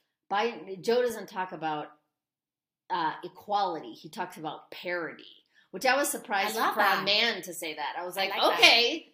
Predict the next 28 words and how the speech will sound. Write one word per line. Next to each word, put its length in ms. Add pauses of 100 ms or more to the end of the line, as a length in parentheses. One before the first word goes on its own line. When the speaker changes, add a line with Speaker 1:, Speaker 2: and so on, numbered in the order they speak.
Speaker 2:
Then 120
we 80
can, 160
then 80
we 120
can 100
talk. 400
Then 100
we 40
Speaker 1:
<laughs> 20
Speaker 2:
can 80
Speaker 1:
I, 40
Speaker 2:
start 220
Speaker 1:
I, 60
I 100
Speaker 2:
talking. 180
Speaker 1:
can 100
handle 280
that. 440 (100)
<laughs> 220 (580)
So 220
I 140
think, 400 (140)
um, 840
Speaker 2:
Paridad. 460 (340)
Speaker 1:
paridad. 520 (420)
I 80
think 440